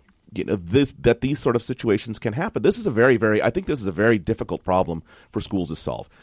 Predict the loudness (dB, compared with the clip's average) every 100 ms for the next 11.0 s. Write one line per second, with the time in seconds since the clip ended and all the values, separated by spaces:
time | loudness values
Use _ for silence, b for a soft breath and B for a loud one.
0 | b 2 2 4 2 2 -4 -4 -6 -6
1 | -8 -8 -12 -6 -6 -6 -10 -2 0 4
2 | 4 4 2 -2 -4 -4 -4 b b b
3 | b 0 4 6 4 0 0 2 2 -2
4 | -12 _ _ _ _ 2 4 4 2 2
5 | 4 4 4 0 -2 -6 -2 2 2 2
6 | 0 0 0 0 2 2 2 -2 B B
7 | 2 4 2 0 2 4 4 2 0 -4
8 | _ 2 2 4 2 2 -2 -2 -4 -4
9 | -2 -2 -2 -6 -12 _ _ _ _ 0
10 | 2 2 -4 -6 b b b 2 4 4